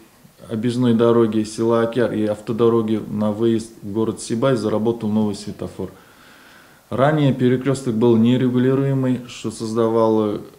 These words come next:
сложности для водителей при проезде этого участка. Случались постоянные аварии. Сейчас все подходы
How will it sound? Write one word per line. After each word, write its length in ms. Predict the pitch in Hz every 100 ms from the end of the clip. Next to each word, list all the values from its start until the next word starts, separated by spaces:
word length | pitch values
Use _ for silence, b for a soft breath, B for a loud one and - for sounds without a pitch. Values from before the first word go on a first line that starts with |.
| - - -
сложности 520 | 123 127 131 - 131
для 200 | 120 120
водителей 600 | 120 120 123 - 120 117
при 340 | 117 107 107 - - _
проезде 440 | 113 107 117 110 107
этого 240 | 104 101
участка. 460 | 98 98 92 - 92 -
Случались 500 | 113 110 127 120 117
постоянные 640 | - - 117 113 107 104
аварии. 580 | 104 113 131 135 131 127 b b b b b b b b b -
Сейчас 520 | 117 110 151 131 -
все 220 | - 143
подходы 640 | 139 131 - 123 107 107